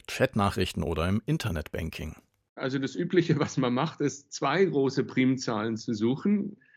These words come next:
Speaker 2: Groß heißt dann zweihundert Stellen. Und wenn ich zwei solche Primzahlen multipliziere, dann kommt eben eine vierhundertstellige Zahl raus. Und die kann überhaupt niemand wieder zurückzerlegen in die beiden Faktoren.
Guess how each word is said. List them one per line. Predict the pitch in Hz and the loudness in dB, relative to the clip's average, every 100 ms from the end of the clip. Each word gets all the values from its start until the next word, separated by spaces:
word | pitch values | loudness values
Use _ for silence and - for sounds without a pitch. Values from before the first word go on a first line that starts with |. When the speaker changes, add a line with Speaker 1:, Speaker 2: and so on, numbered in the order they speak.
| _ - | _ 2
Speaker 2:
Groß | 123 160 151 | 4 4 2
heißt | 135 131 139 | 0 0 2
dann | 127 131 127 117 | 2 4 2 -2
zweihundert | - 117 113 147 170 107 - | -2 0 2 2 2 2 -2
Stellen. | - 98 98 101 | -2 0 2 0
Und | 98 101 | -2 -2
wenn | 113 117 | 0 0
ich | 113 | -2
zwei | - 131 135 | -4 0 2
solche | 123 135 175 175 | 4 4 2 0
Primzahlen | - - 139 127 - 123 117 117 117 117 113 120 | -4 -2 -2 -2 -4 -4 -2 0 0 -2 -4 -2
multipliziere, | 120 117 110 120 113 170 180 131 | -2 -2 -2 -2 -2 0 2 2
dann | 110 117 | 0 0
kommt | 120 117 | -2 -2
eben | 113 113 | 0 0
eine | 110 | -2
vierhundertstellige | - 165 135 117 - 120 110 110 113 | 2 4 6 2 0 2 2 2 0
Zahl | - 107 107 | -4 -4 -2
raus. | 104 104 131 - - - _ - | -2 -2 -2 -6 -20 -20 _ -4
Und | 110 127 | -2 0
die | 120 | 0
kann | - 123 117 | 2 0 2
überhaupt | 151 151 127 123 120 | 4 4 4 0 2
niemand | 135 170 156 107 98 - - - | 6 8 8 6 0 -4 -16 -14
wieder | 110 113 120 113 104 | -8 -4 0 0 0
zurückzerlegen | - 110 117 - 120 110 110 110 110 | -4 -2 -2 0 2 4 4 4 2
in | 107 | 0
die | 107 | -2
beiden | 104 98 98 98 | -2 -2 -2 -6
Faktoren. | 101 98 - 110 113 127 | -8 -10 -4 0 0 -2